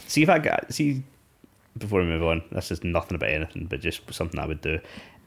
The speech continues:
See if I was consulting for PlayStation, which I should be, but I'm not currently.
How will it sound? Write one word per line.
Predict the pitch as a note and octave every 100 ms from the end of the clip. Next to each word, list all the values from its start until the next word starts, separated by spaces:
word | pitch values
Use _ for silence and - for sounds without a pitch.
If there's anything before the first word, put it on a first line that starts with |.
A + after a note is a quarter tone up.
| _
See | - - B2+ C#3 C#3+ -
if | G#2+
I | F#2
was | F#2
consulting | - F2 - F2 E2+
for | F2
PlayStation, | E2 D#2+ D#2+ - F2 - - - _
which | - G2+
I |
should | G2 B2+ B2+
be, | E2+ - - _ _ _ -
but | -
I'm | E2
not | E2+
currently. | - D#2 F2 -